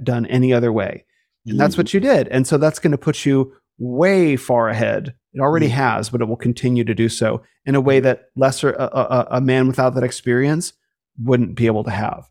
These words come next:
Speaker 1: And you'll, you'll see the profit. I have over and over and over again in my life. I've seen the profit of that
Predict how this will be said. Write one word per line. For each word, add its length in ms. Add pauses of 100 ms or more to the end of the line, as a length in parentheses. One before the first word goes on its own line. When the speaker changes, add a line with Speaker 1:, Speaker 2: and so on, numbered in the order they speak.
Speaker 1:
And 80
you'll, 140 (160)
you'll 160
see 140
the 80
profit. 440
I 200
have 320 (120)
over 360
and 80
over 200
and 100
over 180
again 160
in 80
my 80
life. 260
I've 120
seen 160
the 80
profit 420
of 100
that 300